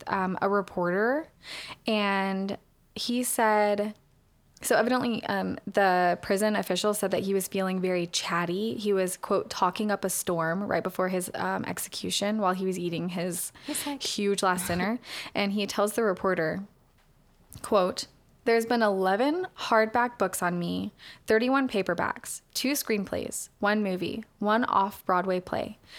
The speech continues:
Speaker 1: five songs, and over five thousand articles. What can I say about it?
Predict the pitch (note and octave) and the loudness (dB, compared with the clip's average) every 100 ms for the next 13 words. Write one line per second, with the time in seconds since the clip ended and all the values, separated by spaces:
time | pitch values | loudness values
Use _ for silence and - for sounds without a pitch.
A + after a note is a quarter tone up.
0 | - - G3 A3 G3+ F3 F3 G#3+ - - | -16 2 2 4 2 2 2 -4 -8 -14
1 | - - G3 G3 F#3+ F#3+ F#3 F#3 F#3 F3+ | -16 -2 0 2 2 0 2 2 2 0
2 | F3+ E3+ E3+ E3+ F3+ - - - - _ | 0 -4 -4 -4 -6 -6 -8 -12 -16 _
3 | - A3 B3+ A#3+ A3+ F3+ F3 E3+ E3 F3 | 0 0 2 0 0 0 0 2 0 -2